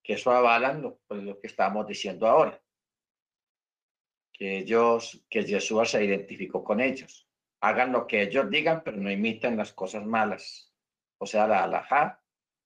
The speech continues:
y el hecho de que ellos enseñaban, pero no hacían.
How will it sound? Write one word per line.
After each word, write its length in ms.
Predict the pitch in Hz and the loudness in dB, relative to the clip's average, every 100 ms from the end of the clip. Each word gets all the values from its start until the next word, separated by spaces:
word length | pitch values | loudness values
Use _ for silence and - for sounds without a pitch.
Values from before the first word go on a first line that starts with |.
| _ _ _ _ _ _ _ - | _ _ _ _ _ _ _ -4
y 520 | 123 147 175 - _ _ _ _ _ _ _ | 2 4 2 -2 _ _ _ _ _ _ _
el 180 | 143 151 | 2 4
hecho 320 | 135 - 160 | 4 2 2
de 200 | 139 113 | 2 2
que 200 | - 104 | 4 6
ellos 360 | 104 117 131 131 - - 131 | 6 4 0 0 -6 -14 -14
enseñaban, 800 | 131 156 147 127 123 135 139 - | -4 -2 2 2 4 2 -2 -8
pero 320 | 107 95 92 | -4 -2 -2
no 280 | 90 92 98 | -2 0 2
hacían. 480 | 113 165 139 - | 0 0 0 -2